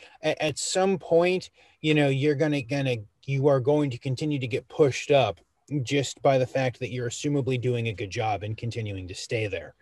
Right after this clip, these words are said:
Um, if you are looking to make a career change or want to move higher up into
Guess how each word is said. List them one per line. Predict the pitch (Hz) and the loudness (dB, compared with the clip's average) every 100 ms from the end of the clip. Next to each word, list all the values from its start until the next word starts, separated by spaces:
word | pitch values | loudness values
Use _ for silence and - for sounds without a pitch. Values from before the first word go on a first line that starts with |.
| - - - - | -20 -20 -20 -2
Um, | 143 127 117 - | 0 0 -2 2
if | 190 202 - | 8 8 6
you | 165 175 160 | 0 4 6
are | 147 | 4
looking | 139 143 156 165 151 | 4 4 4 2 -4
to | 143 | -2
make | 139 139 127 - | -2 -2 -4 -4
a | 131 | -6
career | 120 - 139 131 139 135 117 | -6 -4 -2 0 0 0 -2
change | - - 143 143 135 117 | -6 -2 0 2 0 -2
or | 131 139 | 0 0
want | 131 139 131 | 2 0 -2
to | 127 | -2
move | 131 135 120 | 0 0 -2
higher | - - 139 143 131 - | -6 -2 2 2 2 -2
up | 135 131 123 _ _ _ 151 | -2 -2 -4 _ _ _ 0
into | 151 143 - 139 127 117 107 | 2 2 0 0 0 0 -4